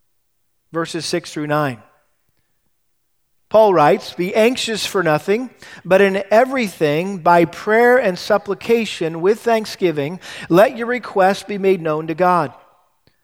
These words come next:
And the peace of God, which surpasses all comprehension, will guard your hearts and your minds in Christ Jesus."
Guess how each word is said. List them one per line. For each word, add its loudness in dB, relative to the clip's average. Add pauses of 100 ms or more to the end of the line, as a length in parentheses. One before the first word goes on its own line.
(420)
And 0
the -2
peace 0
of 0
God, 0 (240)
which 0
surpasses 0
all 4
comprehension, 0
will 2
guard 0
your -2
hearts 0
and -4
your -6
minds -2
in -2
Christ -2
Jesus." -8